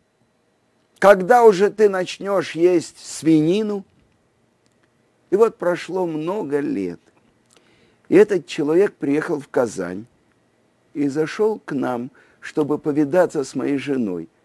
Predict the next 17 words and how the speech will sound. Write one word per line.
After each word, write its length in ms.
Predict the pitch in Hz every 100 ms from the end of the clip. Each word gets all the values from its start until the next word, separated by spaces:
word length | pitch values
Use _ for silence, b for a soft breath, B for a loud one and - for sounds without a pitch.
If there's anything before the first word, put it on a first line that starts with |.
| _ _
которую 360 | 98 120 117 113
он 80 |
знал 280 | 107 127 131
ещё 540 | 110 - 113 101 98 - _ _ _
ребёнком, 600 | 107 123 92 85 80 _ _ _ _ _
с 120 | 92
Гитой. 360 | 104 131 - - _ _ _ _ _ b b b b _ _
А 240 | 110 110 107
нашему 500 | 120 170 - 143 143
сыну 400 | - 202 175 131
Бенчику 760 | 110 220 202 - 135 - 101 - b b -
было 240 | 175 160
пять 400 | - 180 165 160
лет. 280 | 117 92 82 _ _ _ _ _ _ _ _ _ _ _ - _ _ -
И 80 |
вдруг 320 | 143 170 214 165
этот 340 | 165 160